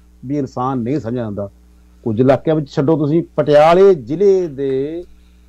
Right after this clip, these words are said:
ਇੱਕ ਗੁਰੂ ਤੇਗ ਬਹਾਦਰ ਸਾਹਿਬ ਦਾ ਗੁਰਦੁਆਰਾ ਸਾਹਿਬ ਹੈਗਾ, ਬਹੁਤ ਇਤਿਹਾਸਕ ਆ, ਪਿੰਡ ਹੈ ਨੌ ਲਖਾ। ਨੌ ਲਖਾ ਪਿੰਡ ਆ, ਫਤਿਹਗੜ੍ਹ ਸਾਹਿਬ 'ਚ ਪੈਂਦਾ। ਫਤਿਹਗੜ੍ਹ ਸਾਹਿਬ ਸਾਡੇ ਸਿੱਖ ਧਰਮ ਦਾ ਬੜਾ ਵੱਡਾ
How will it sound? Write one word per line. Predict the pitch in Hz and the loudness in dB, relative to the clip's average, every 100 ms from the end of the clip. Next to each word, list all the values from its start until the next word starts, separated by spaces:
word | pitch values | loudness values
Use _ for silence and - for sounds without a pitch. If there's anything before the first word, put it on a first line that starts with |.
| _ | _
ਇੱਕ | 147 147 - | -10 -10 -10
ਗੁਰੂ | 143 135 151 | -6 -2 -2
ਤੇਗ | 151 151 147 | 0 0 2
ਬਹਾਦਰ | 156 156 | 2 2
ਸਾਹਿਬ | - 131 120 110 | 0 -4 -4 -4
ਦਾ | 123 131 151 | -6 -4 -4
ਗੁਰਦੁਆਰਾ | 139 110 123 107 113 113 | -6 -8 -8 -4 -4 -4
ਸਾਹਿਬ | 104 110 104 98 | -6 -10 -14 -16
ਹੈਗਾ, | 107 120 _ _ _ _ _ _ _ _ _ | -20 -20 _ _ _ _ _ _ _ _ _
ਬਹੁਤ | 104 135 156 202 | -2 2 4 4
ਇਤਿਹਾਸਕ | 196 180 156 151 165 165 - | 4 2 0 0 0 -4 -2
ਆ, | 196 | -4
ਪਿੰਡ | - 160 139 | -2 -10 -4
ਹੈ | 160 | -2
ਨੌ | 143 127 123 | -2 -6 -6
ਲਖਾ। | 117 98 101 - _ _ _ _ _ _ 127 | -8 -12 -18 -20 _ _ _ _ _ _ -4
ਨੌ | 147 175 | 0 0
ਲਖਾ | 185 180 | 0 -2
ਪਿੰਡ | 185 165 156 | -4 -4 -2
ਆ, | 185 | -2
ਫਤਿਹਗੜ੍ਹ | 180 156 170 175 160 | -2 -4 -2 -2 0
ਸਾਹਿਬ | 160 147 | 0 0
'ਚ | 131 | -2
ਪੈਂਦਾ। | 127 127 123 165 | -8 -8 -4 -4
ਫਤਿਹਗੜ੍ਹ | 156 135 151 139 | -4 -6 -6 -4
ਸਾਹਿਬ | 143 139 - | -4 -4 -4
ਸਾਡੇ | 131 127 | -6 -6
ਸਿੱਖ | - 135 - | -6 -8 0
ਧਰਮ | 120 120 | 0 2
ਦਾ | 120 | 0
ਬੜਾ | 113 120 | 0 -2
ਵੱਡਾ | 107 104 113 107 | -2 -2 -2 -4